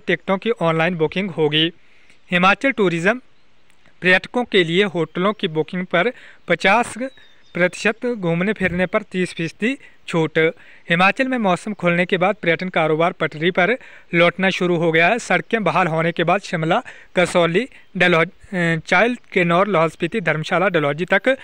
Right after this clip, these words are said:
सैलानी पहुंचने शुरू हो गए हैं। स्कॉलरशिप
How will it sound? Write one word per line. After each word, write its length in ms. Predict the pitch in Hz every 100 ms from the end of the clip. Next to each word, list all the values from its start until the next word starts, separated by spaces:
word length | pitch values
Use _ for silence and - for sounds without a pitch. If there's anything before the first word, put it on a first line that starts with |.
| - -
सैलानी 480 | - 170 165 170 202
पहुंचने 380 | 202 151 185 180
शुरू 360 | - 170 262 - - -
हो 160 | 175 160
गए 180 | 160 156
हैं। 280 | 160 165 - - - - -
स्कॉलरशिप 640 | - - 208 226 240 -